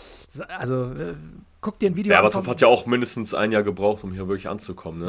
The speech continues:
Speaker 1: Ja, ja,
Speaker 2: Asmun ist
Speaker 1: klar,
Speaker 2: jetzt ein
Speaker 1: aber,
Speaker 2: Jahr da,
Speaker 1: aber
Speaker 2: vielleicht
Speaker 1: Berbatov war
Speaker 2: ist,
Speaker 1: deutlich
Speaker 2: äh,
Speaker 1: jünger, ne? Also,
Speaker 2: di-, das ist richtig, ja.
Speaker 1: ähm, aber
Speaker 2: Ja.
Speaker 1: nee, wie gesagt, ich, ich mag den Vergleich nur irgendwie, deswegen, ähm, hoffen wir, dass er jetzt langsam mal ein paar Türchen macht in der Rückrunde.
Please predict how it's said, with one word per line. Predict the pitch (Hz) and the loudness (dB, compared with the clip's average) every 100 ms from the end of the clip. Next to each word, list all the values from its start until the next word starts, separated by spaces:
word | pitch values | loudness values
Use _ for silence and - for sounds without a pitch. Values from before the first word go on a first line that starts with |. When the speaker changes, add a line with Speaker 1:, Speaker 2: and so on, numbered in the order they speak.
| 95 | 0
Speaker 1:
Ja, | 143 | 2
ja, | 170 | 2
Speaker 2:
Asmun | 120 117 | 0 0
ist | 147 | 0
Speaker 1:
klar, | |
Speaker 2:
jetzt | - | 0
ein | - 107 | 2 2
Speaker 1:
aber, | 98 | 2
Speaker 2:
Jahr | 92 | 4
da, | 98 120 | 4 4
Speaker 1:
aber | 127 123 | 4 2
Speaker 2:
vielleicht | 135 107 | 4 4
Speaker 1:
Berbatov | 147 147 143 | 6 4 4
war | 135 | 4
Speaker 2:
ist, | |
Speaker 1:
deutlich | 135 185 190 | 4 2 0
Speaker 2:
äh, | 139 | -2
Speaker 1:
jünger, | 127 101 | -4 -6
ne? | 110 143 | -12 -16
Also, | 123 110 104 _ - _ - - | -16 -18 -20 _ -20 _ -10 4
Speaker 2:
di-, | 123 - | 4 4
das | 120 117 | 0 -2
ist | 95 | -4
richtig, | 90 - - | -8 -10 -12
ja. | 87 120 113 | -8 -6 -8
Speaker 1:
ähm, | 110 127 | -10 -6
aber | 127 | -2
Speaker 2:
Ja. | 131 | -2
Speaker 1:
nee, | 123 117 | -2 -4
wie | 120 | -6
gesagt, | 117 110 - | -4 -6 -8
ich, | 110 - 143 | -14 -14 -10
ich | 123 | -4
mag | 147 | -4
den | 143 | -4
Vergleich | 135 117 120 127 | -10 -10 -10 -8
nur | 120 | -10
irgendwie, | 117 113 107 110 | -12 -14 -14 -14
deswegen, | 107 - 120 101 98 98 | -14 -12 -12 -10 -14 -16
ähm, | 98 98 98 _ _ - | -16 -16 -16 _ _ -14
hoffen | - 131 | -8 -6
wir, | |
dass | 113 - | -6 -6
er | 113 | -10
jetzt | 107 | -12
langsam | 117 113 107 | -12 -12 -10
mal | 104 | -12
ein | 98 | -14
paar | - 156 - | -16 -18 -14
Türchen | 127 120 117 | -12 -12 -12
macht | 107 107 - _ - - - - - - - | -12 -12 -16 _ -20 -20 -20 -20 -20 -20 -14
in | 107 | -10
der | 101 | -10
Rückrunde. | 98 - 101 101 101 | -12 -16 -14 -14 -16